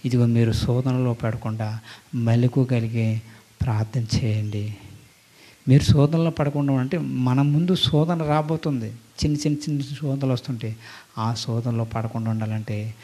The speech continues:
మెలకువగలిగి ప్రార్థన చేయండి. ప్రార్థన చాలా ప్రాముఖ్యమండి. ప్రార్థనే మన యొక్క కుటుంబాన్ని పరలోకం చేర్చేది. ప్రార్థన మన హృదయంలో ఉంటే మన క్యారెక్టర్ మారుతుందండి, మన స్థితిగతులు మారుతాయండి,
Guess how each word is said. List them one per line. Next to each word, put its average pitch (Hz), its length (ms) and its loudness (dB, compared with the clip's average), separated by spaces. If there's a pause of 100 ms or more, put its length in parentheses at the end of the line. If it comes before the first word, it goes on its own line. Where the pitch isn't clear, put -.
(300)
మెలకువగలిగి 110 720 0
ప్రార్థన 110 400 -2
చేయండి. 110 340 -6 (300)
ప్రార్థన 110 640 2 (260)
చాలా 120 320 2
ప్రాముఖ్యమండి. 113 800 -2 (180)
ప్రార్థనే 127 720 2 (640)
మన 110 140 2
యొక్క 110 160 -2
కుటుంబాన్ని 110 960 2 (500)
పరలోకం 110 400 0 (100)
చేర్చేది. 104 500 -8 (1200)
ప్రార్థన 120 440 4
మన 117 200 0
హృదయంలో 113 560 0
ఉంటే 104 600 -6 (960)
మన 110 200 0
క్యారెక్టర్ 117 580 2
మారుతుందండి, 110 760 -2 (460)
మన 117 180 2
స్థితిగతులు 139 560 2
మారుతాయండి, 120 600 0